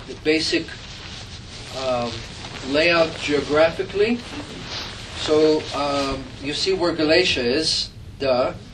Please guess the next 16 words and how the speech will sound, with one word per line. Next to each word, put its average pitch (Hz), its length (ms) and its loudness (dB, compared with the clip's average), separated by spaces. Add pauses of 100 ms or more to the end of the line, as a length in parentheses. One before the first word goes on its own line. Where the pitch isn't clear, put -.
(480)
Directly 185 460 4
below 175 380 4
that 143 360 2 (100)
is, 135 600 -2 (440)
uh, 120 380 -2 (640)
the 120 100 -4
city 165 380 0
of 127 160 0
Iconium. 135 760 -2
Now, 131 280 -2 (840)
uh, 131 600 2 (200)
this - 240 -2
is, - 300 -6 (560)
uh, 127 340 4
obviously 165 960 0
in, 135 420 -6